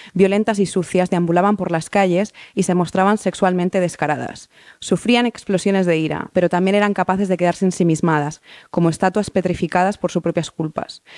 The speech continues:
Entonces, ningún objeto, por bello que fuera, despertaba sus sentidos, ninguna música era capaz de avivarlas. Fue la ferocidad de la manía la que más sorprendió y protagonizó la mayoría de los estudios. Sin embargo, los médicos observaron que la melancolía era más difícil de curar, serpenteante y traicionera.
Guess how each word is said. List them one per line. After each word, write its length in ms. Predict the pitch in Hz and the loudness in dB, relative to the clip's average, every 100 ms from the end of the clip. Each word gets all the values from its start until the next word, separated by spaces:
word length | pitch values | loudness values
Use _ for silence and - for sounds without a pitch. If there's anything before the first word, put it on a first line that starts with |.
| - - | -20 -8
Entonces, 540 | 165 170 208 214 214 202 | -2 2 2 2 0 2
ningún 240 | 170 175 | 4 4
objeto, 500 | 175 - 185 165 175 | 2 0 -2 2 0
por 160 | 175 156 | 0 -2
bello 200 | 165 175 | 0 0
que 100 | 165 | -2
fuera, 380 | - 175 165 - - - | 0 2 0 -6 -18 -4
despertaba 480 | 180 - 185 180 185 | -4 -2 0 2 2
sus 180 | 208 - | 0 -2
sentidos, 600 | 165 160 160 147 160 - | -2 -2 0 -2 -4 -2
ninguna 380 | 185 180 196 196 | 2 4 4 4
música 340 | 202 233 202 | 2 2 0
era 100 | 180 | -2
capaz 260 | 165 160 170 | -2 -2 0
de 60 | |
avivarlas. 640 | 160 156 147 143 - - - - - - | 0 0 -2 -4 -12 -16 -20 -20 -20 -20
Fue 180 | - 202 | 0 2
la 120 | 214 | 2
ferocidad 500 | 220 196 - 190 190 | 2 2 2 2 2
de 120 | 196 | 0
la 80 | 185 | 0
manía 560 | 175 165 175 160 175 226 | 0 2 2 2 0 -4
la 160 | 170 160 | -4 -2
que 100 | 175 | 0
más 160 | 180 | 0
sorprendió 440 | - 196 185 180 180 | 0 -2 0 2 2
y 40 | |
protagonizó 800 | 196 185 170 156 160 - 190 214 | 0 -2 -2 -2 -2 2 2 2
la 140 | 185 | 0
mayoría 320 | 170 160 165 165 | 0 2 2 2
de 80 | |
los 140 | 170 165 156 | 2 -2 -6
estudios. 500 | - 147 143 - - _ - - | -4 -2 -2 -6 -16 _ -20 -20
Sin 200 | - 180 | 0 4
embargo, 460 | 180 185 190 190 240 | 4 4 2 -2 -2
los 180 | 185 175 | -4 -2
médicos 340 | 180 202 202 | -2 0 -2
observaron 480 | 190 185 170 175 185 | -2 0 0 0 0
que 100 | 180 | 0
la 80 | 170 | 0
melancolía 600 | 165 160 165 170 180 220 | 2 2 0 0 0 0
era 140 | 180 170 | -2 0
más 180 | 165 | 0
difícil 320 | 165 180 180 180 | -2 -2 -2 -2
de 80 | |
curar, 380 | 160 160 151 139 - | -2 -2 -2 -6 -10
serpenteante 920 | - 160 165 165 165 175 185 240 - | -8 -4 -2 0 0 0 -2 -4 -4
y 100 | 180 | -8
traicionera. 720 | - 156 - 156 156 151 156 | -4 -6 -2 -2 0 -4 -8